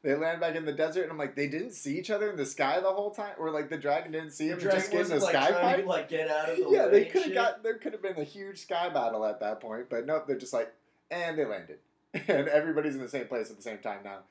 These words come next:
Speaker 1: And now Terracotta Warrior is about to be resurrected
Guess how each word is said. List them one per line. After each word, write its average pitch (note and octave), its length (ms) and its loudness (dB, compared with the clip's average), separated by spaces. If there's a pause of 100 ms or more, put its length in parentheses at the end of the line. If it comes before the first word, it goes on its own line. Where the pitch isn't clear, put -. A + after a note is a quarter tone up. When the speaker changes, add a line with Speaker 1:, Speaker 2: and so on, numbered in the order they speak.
(500)
Speaker 1:
And G#2+ 160 -4
now C3 180 -2
Terracotta A#2 540 0
Warrior G#2+ 340 -2
is G#2+ 140 -8
about G2+ 300 -6
to - 40 -18
be G#2 360 -6
resurrected G#2+ 760 -2